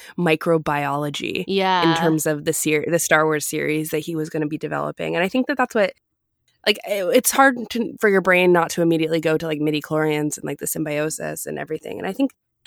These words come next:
Speaker 1: defining symbiosis, I looked it up, in terms of biology, it's an interaction between two different organisms living in close proximity, um, typically at the advantage of both. So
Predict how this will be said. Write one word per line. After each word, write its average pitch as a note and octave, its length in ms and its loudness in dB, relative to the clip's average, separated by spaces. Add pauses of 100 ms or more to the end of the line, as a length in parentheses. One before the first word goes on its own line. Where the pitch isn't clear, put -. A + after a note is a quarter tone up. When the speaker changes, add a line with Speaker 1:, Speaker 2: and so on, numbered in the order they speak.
Speaker 1:
defining B3 480 4
symbiosis, F3+ 800 0
I E3 100 -4
looked D#3+ 200 -4
it D3+ 60 -4
up, D#3 260 -2
in F3 120 0
terms G3 200 0
of F3+ 80 -4
biology, D#3 680 -2 (720)
it's G#3 140 4
an F#3 60 4
interaction F3 520 2
between E3 320 0
two E3+ 340 0 (220)
different F3 280 2
organisms D#3+ 540 2
living D#3+ 200 0
in D#3 100 2
close D#3+ 240 -2
proximity, G3 680 0 (420)
um, D#3+ 260 4
typically E3+ 480 0
at D#3+ 80 2
the D#3+ 100 0
advantage D3 320 0
of C#3 160 -10
both. - 480 -2
So E3+ 460 6